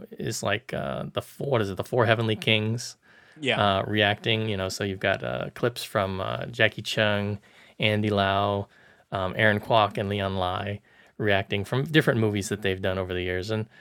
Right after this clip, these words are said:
Speaker 1: you know, s-, some of, some of these are better than others, but I, I just find it amazing that, you know, Hong Kong movies are being used more and more as sort of video responses to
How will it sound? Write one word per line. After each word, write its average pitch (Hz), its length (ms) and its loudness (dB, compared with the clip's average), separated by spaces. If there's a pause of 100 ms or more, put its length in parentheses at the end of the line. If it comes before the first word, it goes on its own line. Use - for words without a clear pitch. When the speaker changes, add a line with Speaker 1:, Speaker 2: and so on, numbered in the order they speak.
(160)
Speaker 1:
you 185 80 8
know, 180 80 10
s-, 160 200 2
some 208 200 8
of, 160 60 6
some 180 120 8
of 156 60 6
these 113 160 4
are 104 40 4
better 98 300 4
than 92 160 0
others, 117 300 4
but 110 200 0
I, 78 200 0 (240)
I 135 100 6
just 135 260 -2
find 120 380 2
it 104 100 0
amazing 110 520 2
that, 95 140 -4 (460)
you - 140 -4
know, 98 140 0
Hong 139 260 6
Kong 120 260 4
movies 113 320 0
are 110 60 0
being 101 240 0
used 101 280 -2
more 104 180 0
and 92 80 -2
more 127 240 2
as 101 120 0
sort 110 220 -2
of 95 80 -2
video 127 360 2
responses 107 840 -4 (540)
to 101 560 2